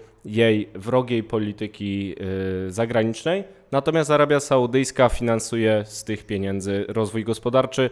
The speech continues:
Oczywiście bezpieczeństwo także, ale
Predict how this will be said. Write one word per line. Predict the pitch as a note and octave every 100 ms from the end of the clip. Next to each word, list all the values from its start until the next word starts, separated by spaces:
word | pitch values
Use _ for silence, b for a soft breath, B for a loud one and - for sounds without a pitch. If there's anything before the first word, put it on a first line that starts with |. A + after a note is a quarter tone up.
| B B
Oczywiście | B2 - D3 C3+ A2 F#2 - _
bezpieczeństwo | G2+ E2+ G#2+ G#2+ A#2 A2+ A#2 - B2
także, | D#3+ C3 C3 C3 B B B
ale | B2 A#2+ A#2+ A#2+